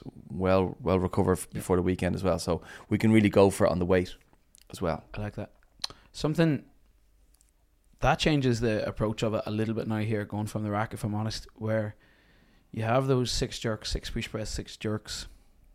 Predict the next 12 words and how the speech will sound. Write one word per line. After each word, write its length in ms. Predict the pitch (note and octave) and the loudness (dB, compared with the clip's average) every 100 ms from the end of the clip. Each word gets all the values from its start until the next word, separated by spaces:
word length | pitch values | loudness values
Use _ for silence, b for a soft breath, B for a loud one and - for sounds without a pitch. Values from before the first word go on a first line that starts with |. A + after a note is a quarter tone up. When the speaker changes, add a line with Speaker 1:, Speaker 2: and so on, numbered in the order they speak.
| _ _ _ _ _ - | _ _ _ _ _ -20
Speaker 2:
If 140 | - | -10
you're 80 | C3 | -4
from 260 | - C#3 | 2 4
the 100 | D3+ | 4
rack, 440 | A2 A2 B2 - - | 2 2 0 -2 -8
that 180 | G2+ A#2 | -2 -2
really 240 | C3 B2+ A#2 | 2 2 2
incentivizes 680 | A2+ - A2 A2+ A2+ G#2+ G#2+ | 0 -4 -6 -4 -4 -4 -4
you 120 | A2+ | -4
to 160 | - - | -4 -10
n-, 500 | - A2 G#2+ G#2+ A2 | -6 -6 -6 -6 -6
not 300 | G#2+ A2 | -6 -8